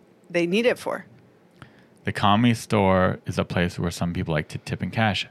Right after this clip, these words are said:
Speaker 2: They sell booths in cash, or they used to. There's a lot of reasons to have cash.
Speaker 1: That's a good point.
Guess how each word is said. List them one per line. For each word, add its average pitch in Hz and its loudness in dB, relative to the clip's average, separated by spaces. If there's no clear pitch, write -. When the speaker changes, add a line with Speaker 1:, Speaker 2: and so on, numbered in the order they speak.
Speaker 2:
They 80 -6
sell 73 -4
booths 135 0
in 82 -6
cash, - -10
or 90 0
they 85 0
used 92 -2
to. 82 -6
There's 95 0
a 107 4
lot 110 6
of 107 4
reasons 90 0
to 87 -4
have 76 -2
cash. - -2
Speaker 1:
That's 202 0
a 170 -4
good 165 -2
point. - -8